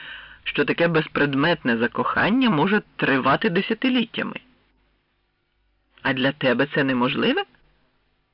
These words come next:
"Та ж певне. Ну, запалився, перегорів, знайшов нового об'єкта". "Ось бачиш, знайшов нового об'єкта. Встав, пішов, здобув, переміг.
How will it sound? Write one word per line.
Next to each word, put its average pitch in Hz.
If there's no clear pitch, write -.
"Та -
ж -
певне. 277
Ну, -
запалився, 143
перегорів, 139
знайшов 143
нового 143
об'єкта". 127
"Ось 120
бачиш, 139
знайшов 135
нового 165
об'єкта. 127
Встав, 330
пішов, 208
здобув, 139
переміг. 120